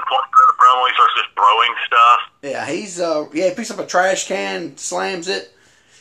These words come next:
Speaker 2: Yeah, he's really, he's really, um, has really worked this heel gimmick really good. Even though we hadn't got to see hardly anything, but what little bit we've seen of it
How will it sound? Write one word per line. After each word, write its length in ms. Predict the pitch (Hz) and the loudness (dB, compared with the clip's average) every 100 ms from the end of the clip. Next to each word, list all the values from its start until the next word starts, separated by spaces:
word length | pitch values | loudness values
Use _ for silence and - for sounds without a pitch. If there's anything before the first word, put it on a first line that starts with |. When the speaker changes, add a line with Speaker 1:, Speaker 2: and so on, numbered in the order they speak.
| _ | _
Speaker 2:
Yeah, 280 | 127 131 131 | -8 -6 -4
he's 220 | 180 185 | -6 -8
really, 640 | 170 196 202 175 165 156 _ _ _ | -4 0 2 2 -2 -6 _ _ _
he's 260 | 156 196 165 | -12 -10 -8
really, 480 | 196 185 156 143 139 | -4 -4 -4 -4 -4
um, 400 | 131 127 123 - _ _ _ _ _ _ _ _ _ _ _ - | -4 -4 -8 -16 _ _ _ _ _ _ _ _ _ _ _ -14
has 240 | 139 127 | -12 -12
really 280 | 127 160 151 | -8 -6 -6
worked 280 | 139 151 147 | -6 -8 -8
this 220 | 131 - | -12 -6
heel 240 | 160 151 | -4 -4
gimmick 260 | 143 131 117 139 | -6 -10 -10 -8
really 280 | 147 139 | -6 -6
good. 200 | 127 143 | -8 -6
Even 160 | 170 208 | -4 -2
though 180 | 220 226 | 0 0
we 60 | |
hadn't 280 | 254 247 202 | -2 -4 -2
got 120 | 240 240 | -4 -4
to 60 | |
see 260 | - 285 339 | -6 -4 0
hardly 300 | 277 208 180 | 2 0 -2
anything, 560 | 175 160 160 175 247 247 - - _ _ _ _ _ | -6 -6 -6 -4 -6 -12 -20 -20 _ _ _ _ _
but 180 | 160 165 | -6 -2
what 200 | 220 202 | 0 0
little 200 | 233 214 | -2 0
bit 200 | 220 175 | 0 0
we've 160 | 180 | -4
seen 340 | - 247 302 208 | -4 -2 0 -2
of 140 | 170 | -2
it 180 | 190 | -6